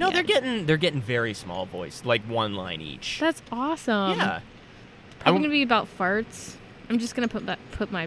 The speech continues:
Speaker 1: It
Speaker 2: bet
Speaker 1: could
Speaker 2: in.
Speaker 1: be. I don't really know what a movie called Trolls Two is,
Speaker 2: I don't
Speaker 1: uh,
Speaker 2: know what it's about either, but,
Speaker 1: content-wise.
Speaker 2: like, I know them, and I know what the things that they would say.
Speaker 1: It's gonna be, uh, farts, horses, or Frasier.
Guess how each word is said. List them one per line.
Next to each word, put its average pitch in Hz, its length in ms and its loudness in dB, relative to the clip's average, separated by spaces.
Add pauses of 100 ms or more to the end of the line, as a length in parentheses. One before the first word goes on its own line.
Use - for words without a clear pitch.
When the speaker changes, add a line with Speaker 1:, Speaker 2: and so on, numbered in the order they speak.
Speaker 1:
It 262 80 0
Speaker 2:
bet - 140 -2
Speaker 1:
could 247 160 6
Speaker 2:
in. 185 60 0
Speaker 1:
be. 214 180 4
I 214 60 4
don't 226 180 0
really 208 240 2
know 185 200 6
what 175 160 4
a 151 60 4
movie 147 380 2
called 139 360 2
Trolls 139 440 -2
Two 139 420 0
is, 143 280 -2
Speaker 2:
I 233 60 6
don't 269 120 8
Speaker 1:
uh, - 20 6
Speaker 2:
know 285 100 6
what 277 140 2
it's 185 100 4
about - 200 8
either, 208 60 2 (200)
but, - 20 -
Speaker 1:
content-wise. 156 300 2
Speaker 2:
like, 208 160 2
I 202 100 2
know 208 220 0
them, 196 420 0 (220)
and 220 120 2
I 220 60 4
know 254 160 4
what 247 140 2
the 233 80 0
things 214 360 -2
that 190 120 -8
they 185 100 -2
would 170 160 -4
say. 98 300 -4
Speaker 1:
It's 123 160 -4
gonna 151 180 2
be, 127 460 2
uh, 117 320 4 (200)
farts, 127 640 2 (440)
horses, 110 640 -4 (160)
or 92 340 -4 (160)
Frasier. 113 640 0